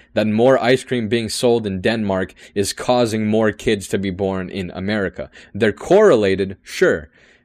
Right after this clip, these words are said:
but probably not causally related. It takes an immense amount of evidence in order to claim a causal relationship. And this lack of understanding of how much evidence it takes to make a claim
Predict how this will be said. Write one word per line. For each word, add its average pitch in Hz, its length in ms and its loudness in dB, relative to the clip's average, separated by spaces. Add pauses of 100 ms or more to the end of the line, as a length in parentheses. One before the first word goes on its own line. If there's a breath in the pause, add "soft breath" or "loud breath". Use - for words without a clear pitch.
(100)
but 104 220 -2
probably 151 540 0
not 113 400 0
causally 110 640 0
related. 90 520 -4 (400 loud breath)
It 101 120 -6
takes 156 220 0
an 151 80 -4
immense 127 540 -2
amount 110 300 -2
of 95 220 -6
evidence 127 500 -2 (240 loud breath)
in 104 100 -4
order 110 300 0
to 104 140 -4
claim 107 480 -2
a 95 80 -4
causal 98 720 -2
relationship. 90 680 -6 (240)
And 110 140 -2
this 143 160 2
lack 123 360 0
of 107 120 -2
understanding 107 760 -2
of 85 80 -6
how 107 240 -2
much 107 200 -4
evidence 107 460 -4
it 98 100 -4
takes 101 300 -4
to 104 80 -6
make 98 220 -4
a 92 80 -2
claim 98 540 -6